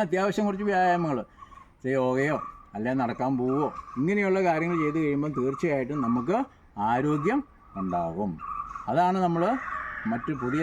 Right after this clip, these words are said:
തലമുറയ്ക്ക് പകർന്നു കൊടുക്കേണ്ട കാര്യങ്ങൾ അതാണ്. പക്ഷേ ഇന്നിപ്പം പുതിയ തലമുറയെ സംബന്ധിച്ചോളം അതൊരു ഫാഷൻ യുഗത്തേക്ക് മാറുകയാണ്. കാരണം വീട്ടിലൊന്നും ഉണ്ടാക്കണ്ട. ഇപ്പം നമുക്കറിയാം, ഓർഡർ കൊടുത്താൽ അപ്പം തന്നെ സാധനം പാഴ്സലായിട്ട് വീട്ടിൽ വരും. കാരണം നമ്മൾ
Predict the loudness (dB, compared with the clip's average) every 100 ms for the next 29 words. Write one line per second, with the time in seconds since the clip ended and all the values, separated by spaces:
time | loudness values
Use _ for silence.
0 | 0 0 0 -2 -4 -2 0 0 0 -2
1 | -4 -4 -4 0 0 0 0 0 -2 -2
2 | -4 -4 -4 -4 -4 -2 0 0 -2 -2
3 | -2 -2 -4 -4 -2 -2 -4 -16 -4 -2
4 | 0 2 2 2 2 2 0 -2 0 2
5 | 2 2 0 -2 -8 -14 -18 -20 -20 -20
6 | -20 -12 -4 0 2 2 2 2 2 2
7 | 2 0 -2 -6 -20 -20 -18 -18 -6 0
8 | 2 0 -2 0 2 2 2 -2 -6 -18
9 | -6 0 4 4 4 0 0 0 0 2
10 | 2 2 0 -2 -2 -2 -2 -2 -2 -2
11 | -6 -10 -16 -14 -16 -16 -18 -18 -20 -20
12 | -14 -6 -2 0 2